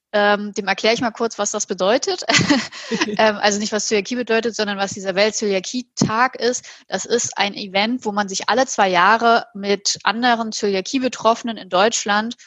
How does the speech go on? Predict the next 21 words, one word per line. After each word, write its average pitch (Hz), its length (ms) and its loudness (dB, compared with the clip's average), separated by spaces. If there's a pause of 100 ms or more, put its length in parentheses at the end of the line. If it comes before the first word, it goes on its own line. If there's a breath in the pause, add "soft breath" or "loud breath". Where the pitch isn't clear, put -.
(160 soft breath)
zu - 100 -16
einem 208 80 -12
ganz 240 240 2
großen 226 360 -2
Event 214 340 0
trifft, - 480 0
äh, 202 220 2
das 196 160 2
von 220 100 -8
der 196 100 -2
Deutschen 190 300 -4
Zöliakie-Gesellschaft 220 1040 0
organisiert 208 600 -2
wird. 202 220 -2 (560 loud breath)
Und 196 200 4
es 185 100 -2
ist - 160 -2
so 202 120 -2
das - 320 -2
Event, 165 520 -2
ne? 208 300 -4